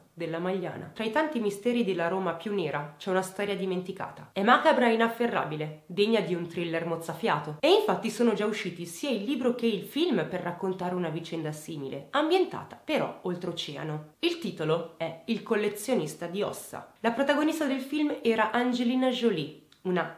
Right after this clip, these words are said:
bravissima agente dell'F B I, alle prese con un cadavere trovato vicino a dei binari. Ma quella era fiction. Il caso che vi racconto oggi non è affatto una fiction, è accaduto davvero.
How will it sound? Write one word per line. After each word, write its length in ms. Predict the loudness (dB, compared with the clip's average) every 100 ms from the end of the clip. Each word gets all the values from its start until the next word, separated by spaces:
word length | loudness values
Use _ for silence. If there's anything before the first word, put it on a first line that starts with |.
| -12
bravissima 760 | -6 -4 -2 -2 -4 -6 -6
agente 380 | -4 -2 -2 -2
dell'F 300 | -4 -4 -6
B 80 | -6
I, 320 | -4 -2 -2
alle 220 | 2 2 4
prese 340 | 2 2 2
con 140 | 4
un 100 | 4
cadavere 560 | 4 2 2 2 2 0
trovato 400 | -2 -2 -2 -2
vicino 400 | -4 -4 0 2
a 60 | 2
dei 160 | 0
binari. 440 | -2 -2 -4 -6 -8 -4
Ma 100 | 0
quella 560 | 0 0 -2 -4 -6 -18 _ _ _ _ -2
era 160 | -2 -2
fiction. 440 | -4 -6 -6 -8 -10 -18 _ -20 -20 -20 -14
Il 100 | -8
caso 260 | -2 0 0
che 200 | 0 -2
vi 140 | -2
racconto 540 | -4 -2 0 0 0 -8
oggi 460 | -10 -10 -12 -6 2
non 140 | 4
è 40 |
affatto 400 | 4 2 -2 0
una 140 | -2 -2
fiction, 640 | -6 -12 -8 -6 -6 -12 -8
è 100 | -6
accaduto 480 | -4 -2 -2 0
davvero. 540 | 0 0 0 -2 -2